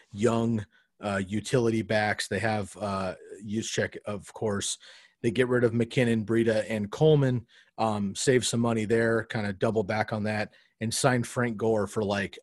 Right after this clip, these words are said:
a million dollars and have him coach up these guys, take, you know, five carries a game,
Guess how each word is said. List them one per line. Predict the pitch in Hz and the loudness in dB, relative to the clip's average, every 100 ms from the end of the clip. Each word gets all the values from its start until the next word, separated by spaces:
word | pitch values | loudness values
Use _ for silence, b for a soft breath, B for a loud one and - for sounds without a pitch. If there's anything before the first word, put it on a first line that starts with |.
| - | -8
a | |
million | 104 107 113 117 110 | -4 0 0 2 0
dollars | 107 104 98 92 87 - b b b | 0 0 0 -2 -6 -10 b b b
and | 101 | -6
have | 98 120 | 0 0
him | 110 104 | 0 -4
coach | - 135 127 | 0 0 4
up | 135 131 | 2 4
these | 123 107 | 0 2
guys, | 120 113 110 104 b b b - | 4 4 2 -2 b b b -4
take, | 127 117 139 | -2 -2 -2
you | |
know, | 123 107 101 | -2 0 -4
five | - 123 120 - | 0 2 2 0
carries | 127 113 113 110 | 0 2 2 0
a | |
game, | 101 107 104 104 101 | -2 -2 -2 -4 -6